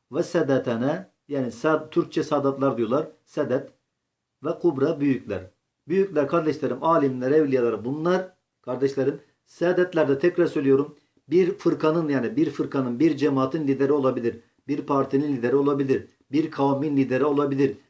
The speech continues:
Bir obanın beyi olabilir. Anlamlar Arapçada bu kardeşlerim. İşte bakın dikkat edin. Bunlara uyanların Allah Azze ve Celle ateşte bedenlerin evrilip çevrileceğini, onların mahşer günü pişman olacağını, keşke biz Allah ve Resulüne itaat etseydik.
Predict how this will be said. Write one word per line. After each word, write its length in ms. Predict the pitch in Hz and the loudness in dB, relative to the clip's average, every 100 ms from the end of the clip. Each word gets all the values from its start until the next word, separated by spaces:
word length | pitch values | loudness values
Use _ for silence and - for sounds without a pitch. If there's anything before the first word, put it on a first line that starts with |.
| _ | _
Bir 200 | 123 180 175 | 0 0 2
obanın 600 | 139 143 147 165 127 104 | 0 2 2 0 -2 -2
beyi 220 | 127 139 | 0 2
olabilir. 460 | 147 135 120 107 - | 2 0 0 -4 -4
Anlamlar 460 | 139 156 160 135 117 | -6 -4 -4 -4 -2
Arapçada 420 | 143 160 143 147 | -2 -2 -2 -4
bu 60 | 139 | -4
kardeşlerim. 540 | 120 98 92 95 90 - - | -4 -4 -8 -12 -16 -18 -12
İşte 520 | 175 - 139 110 - - | -10 -6 -6 -6 -8 -4
bakın 320 | 160 156 127 | -4 -4 -6
dikkat 280 | 131 160 147 | -2 -2 -2
edin. 240 | 104 104 - _ _ _ _ _ _ - | -4 -8 -12 _ _ _ _ _ _ -12
Bunlara 420 | 139 156 156 180 | -8 0 0 2
uyanların 760 | 151 135 127 117 117 151 165 - - | 2 2 2 0 2 0 0 -10 -10
Allah 240 | 123 127 | -4 -2
Azze 260 | 120 117 117 | -2 0 0
ve 140 | 113 | 2
Celle 560 | 110 110 117 151 170 - _ - | 0 -2 -2 -2 -2 -12 _ -12
ateşte 760 | 117 117 131 120 - 135 151 147 | -10 -2 -2 -2 -4 -2 0 -2
bedenlerin 680 | 120 127 123 120 127 147 - | -2 -2 -4 -2 -2 -2 -2
evrilip 520 | 156 156 117 117 117 | 2 2 0 -4 -2
çevrileceğini, 960 | 143 139 123 120 107 113 117 156 160 - _ | 2 2 2 0 0 -2 -2 -4 -4 -12 _
onların 440 | 143 151 139 123 117 | -8 -4 -2 -2 -2
mahşer 380 | 131 139 - 156 | -2 -2 -2 -2
günü 260 | 139 151 | -2 -4
pişman 320 | 151 - 156 | -6 -8 -6
olacağını, 300 | 156 143 120 | -2 -2 -4
keşke 460 | 117 170 - 139 127 | -2 0 0 -2 0
biz 180 | 180 175 | 0 0
Allah 400 | 139 143 160 139 | -4 -2 -2 -2
ve 40 | 135 | -2
Resulüne 200 | 135 151 | -4 -6
itaat 200 | 147 135 | -4 -4
etseydik. 460 | 135 135 98 90 | -2 0 0 -2